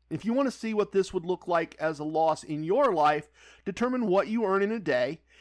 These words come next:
multiply all the numbers I'm going to give you by that amount. So if your day's pay number is two hundred and I say we received sixty-three cents in free slot play, multiply two hundred by point six three,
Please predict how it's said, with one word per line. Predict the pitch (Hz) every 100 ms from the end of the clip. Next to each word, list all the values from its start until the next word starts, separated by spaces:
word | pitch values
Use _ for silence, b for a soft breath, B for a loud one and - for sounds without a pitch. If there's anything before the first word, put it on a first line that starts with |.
| b -
multiply | 170 208 - 196 -
all | 151 180 214
the |
numbers | 226 190 185 185 -
I'm | 170 196
going | 196 202
to | 185
give | 160 151
you | 165
by | 170 170
that | 151 147
amount. | 151 175 127 - -
So | 180
if | 180
your | 233 254
day's | 220 208
pay | - 185 190
number | 175 180 190
is | 190
two | - 202 214
hundred | 156 139 151 151
and | 156
I | 156 185
say | - 175
we | 160 156 185
received | 196 - 220 180 175 - B B B
sixty-three | - 214 - 214 208 196
cents | - 170 160
in | 160 156
free | 156
slot | 151 233 277 277
play, | 165 151 151 156 b b -
multiply | 190 226 233 233
two | 220 - 240 247
hundred | 202 160 175 160
by | 156 151 175
point | 190 - 151 175 -
six | 202 214 -
three, | - 214 147 170